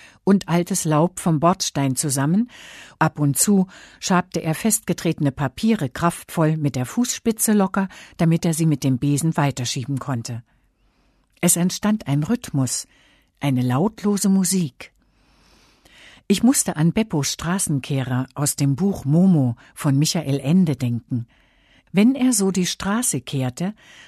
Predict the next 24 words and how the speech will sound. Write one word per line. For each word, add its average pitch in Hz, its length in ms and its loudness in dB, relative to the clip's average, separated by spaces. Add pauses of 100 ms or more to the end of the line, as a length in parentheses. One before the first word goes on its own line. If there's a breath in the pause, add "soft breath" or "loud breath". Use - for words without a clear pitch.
tat 208 260 0
er 226 120 -2
es 226 160 -4
langsam, 127 680 0 (260)
aber 131 260 -4
stetig. - 680 -4 (480)
Schritt, - 440 -4 (360)
Atemzug, 156 720 -2 (180)
Besenstrich. 131 760 -2 (420)
Abends 151 500 0 (240 soft breath)
sagte 143 400 -2
er 139 140 -4
dann 143 200 -2
zu 160 140 -2
Momo: 147 480 2 (720 soft breath)
"Manchmal 214 800 2
hat - 180 -2
man 170 300 2
eine 135 260 0
sehr 156 320 0
lange 160 320 0
Straße 131 480 -4
vor 127 300 -4
sich. 120 320 -8